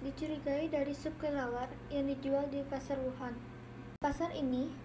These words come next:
menjual berbagai macam jenis makanan hewan liar, mulai dari buaya, ular, kelelawar, dan masih banyak lagi. Oleh karena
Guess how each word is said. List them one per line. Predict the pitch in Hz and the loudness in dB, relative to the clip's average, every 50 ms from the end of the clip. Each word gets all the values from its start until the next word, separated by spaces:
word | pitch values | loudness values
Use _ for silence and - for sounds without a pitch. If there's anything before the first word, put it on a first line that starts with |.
| - - - - - | -12 -12 -12 -8 0
menjual | 311 294 285 285 294 320 339 349 330 | 4 4 6 6 8 6 6 6 4
berbagai | 330 311 262 277 277 269 277 285 | 2 2 4 4 4 6 6 4
macam | 269 269 269 262 - 311 311 311 | 4 4 2 2 2 2 2 2
jenis | 277 277 247 247 269 277 - - | 2 2 4 4 2 2 2 0
makanan | 285 285 285 - 269 277 277 269 | -2 0 2 2 2 4 4 2
hewan | 262 277 262 262 254 240 233 | 2 2 2 2 2 0 2
liar, | 233 233 233 226 226 - - - - - - - - - - - | 4 4 4 2 0 -2 -8 -10 -12 -10 -10 -10 -10 -6 2 4
mulai | 254 254 254 254 247 | 6 6 8 6 6
dari | 247 247 247 233 | 4 2 2 2
buaya, | 220 233 226 226 226 226 233 247 302 320 311 - - - - - - - - - - | 2 4 2 4 4 4 4 4 2 2 0 -4 -10 -10 -10 -10 -10 -10 -8 0 4
ular, | 269 262 240 233 233 247 294 330 - - - - - - - - - - | 6 6 8 8 6 4 2 0 -4 -8 -10 -10 -10 -10 -10 -6 2 4
kelelawar, | 294 294 285 269 254 240 240 262 302 320 320 - - - - - - - - - - - | 6 8 8 6 6 6 4 4 2 2 -2 -6 -8 -10 -10 -10 -10 -10 -10 -10 -6 0
dan | - 269 269 | 2 4 6
masih | 269 285 277 - 359 | 6 4 4 4 4
banyak | 330 311 294 277 262 | 4 6 6 4 2
lagi. | - 247 240 233 226 - 233 220 220 - - - - - - - - - - - - - - - - - - - 277 | 2 0 0 -2 -2 -4 -4 -4 -4 -6 -6 -10 -10 -10 -10 -12 -12 -12 -12 -12 -12 -12 -12 -14 -12 -8 -2 4 4
Oleh | 285 285 294 285 - | 6 6 4 4 2
karena | 302 294 302 339 | 0 2 2 0